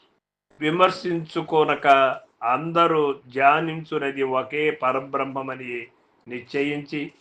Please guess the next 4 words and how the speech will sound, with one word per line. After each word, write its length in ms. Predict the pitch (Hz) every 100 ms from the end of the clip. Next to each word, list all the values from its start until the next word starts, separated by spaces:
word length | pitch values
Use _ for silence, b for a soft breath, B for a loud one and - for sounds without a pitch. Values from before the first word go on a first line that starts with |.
| b _ _ 135
వారి 480 | 139 156 180 180
వారి 380 | 185 175 165 156
సంస్కారమునకు 1120 | - 143 165 - 180 175 170 165 160 151 139
అనుగుణమైన 880 | 139 147 156 151 151 143 143 139 123